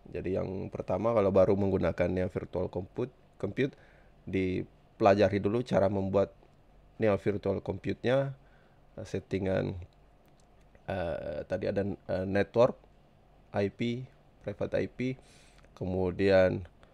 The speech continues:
ngeremote-nya pakai, eh, key, dan jangan lupa juga ada, eh, security group di sini yang memfilter paket. Jadi tidak, tidak harus mengkonfigurasi,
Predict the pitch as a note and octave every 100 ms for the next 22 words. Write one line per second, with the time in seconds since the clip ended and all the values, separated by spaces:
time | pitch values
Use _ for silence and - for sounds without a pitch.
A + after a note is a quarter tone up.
0 | - _ - G2 G2 F#2 G2 G#2 G2 -
1 | G#2 - G2+ F#2+ F#2+ G2+ - - - -
2 | - - F2 D#2+ D2+ D#2 D2+ - - C3
3 | D#3 - - - - - - - - -
4 | - F#2+ F#2 F#2+ F#2+ G2 A2+ A2 G2+ G2
5 | A2+ A#2+ A2 - - - G2 G2 G2+ G2+
6 | G2+ G#2 - F#2+ F#2+ G2 - - G#2+ G2
7 | G2+ F#2+ G#2 G2+ G#2+ G#2 G2+ G#2 A2 C3+
8 | C3 G2+ F#2+ G2+ - F#2+ F#2+ - - -
9 | - - _ - - E2 G2 G2+ - -
10 | - - - - - - F2 D2 G2 G2
11 | A2 A2 - - - - - A2 G2+ -
12 | G2 G2 G2 G2 F#2+ G2 - G2 F#2+ G2+